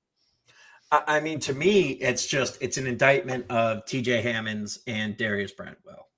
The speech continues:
Like, you have guys who have been with you all year, and you're going out and bringing in a guy who was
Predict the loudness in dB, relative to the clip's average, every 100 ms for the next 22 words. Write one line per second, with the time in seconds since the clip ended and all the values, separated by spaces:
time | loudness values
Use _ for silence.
0 | _ -16 -16 -18 _ _ _ _ 2 4
1 | 4 4 4 2 2 -2 0 0 0 -4
2 | -4 -4 2 4 4 2 -2 -4 -4 -4
3 | -2 -4 -4 -4 -6 -8 -4 -2 0 -2
4 | -2 -2 -2 2 2 0 -8 -20 _ 0
5 | 4 4